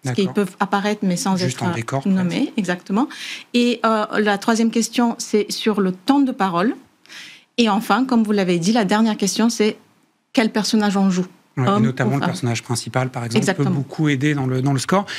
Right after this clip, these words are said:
Speaker 2: Le temps de parole, ça, c'est intéressant, parce qu'il me semblait avoir lu une étude américaine qui disait que en temps de dialogue, les personnages féminins avaient souvent des lignes très réduites et même des fois très peu qualitatives, très, euh, stéréotypées. Ça, c'est ce que vous avez constaté dans votre, euh, via vos, votre test ?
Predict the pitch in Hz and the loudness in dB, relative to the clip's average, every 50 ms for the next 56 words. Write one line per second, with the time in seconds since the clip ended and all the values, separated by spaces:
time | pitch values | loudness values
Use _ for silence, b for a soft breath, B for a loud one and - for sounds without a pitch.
0 | B B B B - 139 143 143 - 196 208 - 185 180 185 196 185 190 185 160 | B B B B 0 0 2 2 2 0 2 2 2 2 2 0 -2 -2 -4 -2
1 | - 175 160 156 170 160 165 143 - 196 208 - - - 151 139 - - 170 170 | -2 -2 -2 0 0 0 0 0 0 -2 -2 -2 -2 -2 -2 -2 0 -2 0 2
2 | 180 175 165 160 165 156 160 175 180 160 147 151 151 - 175 165 156 151 147 143 | 2 2 2 0 0 0 2 2 2 2 2 0 0 0 0 0 2 2 2 0
3 | 143 143 - 196 208 180 - - 151 131 139 139 139 165 185 185 - - 170 180 | 0 0 0 0 0 0 -2 -4 -4 -2 0 0 0 0 0 -2 -2 -2 0 0
4 | 202 190 B B B B B B B B B _ _ _ 147 147 147 143 143 143 | -2 -4 B B B B B B B B B _ _ _ 0 2 2 2 2 0
5 | 139 139 139 151 - - _ _ _ _ - 202 202 196 165 175 160 151 156 160 | 0 -2 -2 -4 -6 -12 _ _ _ _ -2 0 0 2 2 0 0 0 -2 -4
6 | 151 143 - - - _ _ _ - 135 131 - 165 156 - - 151 156 147 - | -4 -8 -12 -16 -20 _ _ _ -2 -2 0 0 -2 -2 0 0 0 0 0 0
7 | - 147 139 135 156 165 147 127 123 - - - 131 135 147 156 151 127 127 123 | -2 0 0 2 2 0 0 -2 -6 -8 -6 -4 0 2 2 2 0 0 -2 -2
8 | 131 143 151 139 123 117 - - - - 165 170 170 160 147 139 170 220 220 - | -2 0 0 0 -2 -4 -6 -10 -4 -2 -2 0 0 0 0 0 0 -2 -2 -4
9 | B B B B B B B - 127 143 165 170 147 147 143 - 151 156 160 156 | B B B B B B B 0 0 2 2 2 0 -2 -4 -2 -2 -2 -2 -2
10 | 156 - - - 151 143 - - 156 156 - 139 135 135 135 - 143 135 - - | -6 -10 -6 -4 -4 -4 -2 -4 -4 -2 -2 -2 -2 -2 -2 -4 -6 -6 -4 -4
11 | 156 151 - - - - 147 135 131 131 127 - - - 160 151 156 147 147 147 | -6 -6 -6 -10 -6 -4 -4 -4 -2 -4 -6 -8 -4 -2 0 0 2 0 0 -4
12 | - - 160 156 - 160 156 156 B B B B B - - - 175 175 - 175 | -4 -6 -6 -2 -2 -4 -4 -4 B B B B B -4 -2 0 0 0 -2 -4
13 | - - - 156 151 143 156 147 151 156 - 160 147 - - 156 151 - 190 180 | -4 -2 -2 -2 0 2 2 0 0 -2 -4 -6 -4 -2 -2 -4 -2 -2 -2 0
14 | 175 156 139 147 143 - - - 147 143 139 139 139 131 135 143 139 131 139 135 | 0 0 0 -2 -4 -6 -6 -4 -2 0 0 0 -2 -2 -2 -2 -2 0 0 0
15 | 131 131 127 123 127 127 123 131 139 - - - 127 - 156 180 - - - _ | 0 0 0 -2 -2 -4 -2 -2 -4 -2 -2 -4 -2 -2 -2 -2 -4 -10 -18 _